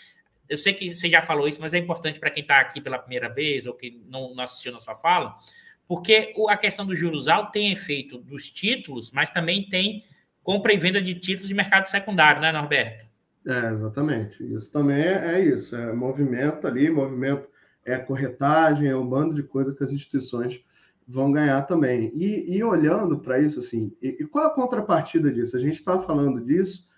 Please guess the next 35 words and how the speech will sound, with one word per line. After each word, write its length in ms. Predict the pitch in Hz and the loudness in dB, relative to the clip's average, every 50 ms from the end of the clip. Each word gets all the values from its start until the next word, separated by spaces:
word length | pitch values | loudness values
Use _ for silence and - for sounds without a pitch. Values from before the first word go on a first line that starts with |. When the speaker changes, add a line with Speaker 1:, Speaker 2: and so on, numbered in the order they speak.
| _ _ - | _ _ 2
Speaker 2:
eu 160 | 165 190 185 | 2 2 4
tô, 260 | - 170 139 - - _ - | 4 0 0 0 -4 _ -6
né, 160 | - 139 147 143 | -2 -2 -2 -2
falando, 360 | - - 135 135 135 131 151 | -2 -2 0 2 2 2 2
"Ah, 100 | 160 156 | 2 2
os 60 | 139 | 0
bancos 300 | 127 123 135 151 147 - | -2 -2 -4 -4 -4 -4
brasileiros 500 | 143 143 139 139 139 135 143 139 131 123 | -4 -4 -2 -2 0 0 2 2 2 0
jantaram 480 | 127 143 131 110 - 135 131 127 123 117 | 0 -2 -2 -2 -2 -2 0 0 0 -2
os 80 | 113 | -6
estrangeiros", 640 | 113 113 - 113 113 113 107 127 151 165 - - _ _ _ _ - - _ _ - | -8 -10 -8 -4 -4 -2 0 0 -2 -2 -2 -6 _ _ _ _ -20 -20 _ _ -6
no 180 | 160 190 247 | -4 -2 -2
sentido 800 | 262 - - 247 190 151 - - - - 175 202 226 - 277 277 _ _ | -2 -2 -2 -2 -2 -2 -4 -8 -10 -6 -6 -6 -4 -4 -6 -6 _ _
concorrencial, 1160 | - 208 247 269 - - 254 226 202 240 247 247 - - - - 139 - 311 320 294 330 - - | -6 -4 -4 -4 -4 -4 -2 -2 -2 -2 -4 -6 -10 -10 -4 0 0 2 2 2 -2 -4 -6 -10
no 100 | 330 - | -14 -14
sentido 440 | - - 143 143 - - 165 165 160 | -12 -8 -8 -8 -8 -8 -14 -6 -4
da 100 | 180 175 | -4 -4
competição 720 | 175 185 175 175 - - 170 151 - - - 156 156 156 | -2 -2 -2 -2 2 2 2 2 2 0 -6 -6 -6 -6
com 180 | - - 139 | -4 0 2
eles, 380 | 147 180 - - - - - _ _ _ _ _ _ _ _ - | 2 2 2 0 -2 -10 -18 _ _ _ _ _ _ _ _ -4
é, 180 | 135 143 147 165 | -2 0 2 2
em 160 | 175 175 175 | 2 0 2
termos 380 | 190 202 269 269 277 277 214 | 2 4 6 6 6 4 2
dos 260 | 196 175 247 220 180 165 | 0 -4 -4 -2 -2 0
lucros 480 | 170 214 277 302 302 - 320 - - | 2 4 4 2 4 2 -2 -2 -2
próprios, 640 | - - 180 160 156 139 - - - 110 107 - - | -6 -4 0 2 2 2 2 -2 -10 -16 -16 -8 -2
tá? 360 | 139 139 151 147 - - _ - | -2 -2 -2 -2 -6 -12 _ -2
E 280 | 151 151 147 139 - - _ 170 | 2 2 2 2 0 -8 _ -6
isso 280 | 208 233 - - - | -6 -6 -6 -8 -6
teve 200 | - 269 262 269 | -4 -4 -2 -2
uma 120 | 254 247 240 | -4 -4 -4
consequência 720 | 247 247 240 - - - - 214 214 233 226 - - - - _ _ _ _ _ _ _ _ _ _ | -4 -8 -8 -8 -10 -10 -8 -6 -4 -4 -6 -8 -14 -18 -18 _ _ _ _ _ _ _ _ _ _
problemática 800 | - - 233 226 233 240 190 170 175 180 170 151 - - - 131 | -8 -6 -4 -2 0 2 4 4 4 4 4 2 0 -4 -6 -2
mesmo, 340 | 117 113 110 104 104 104 107 | -2 0 0 0 -2 -4 -6
assim. 340 | 107 - - 110 101 - | -8 -8 -8 -8 -8 -8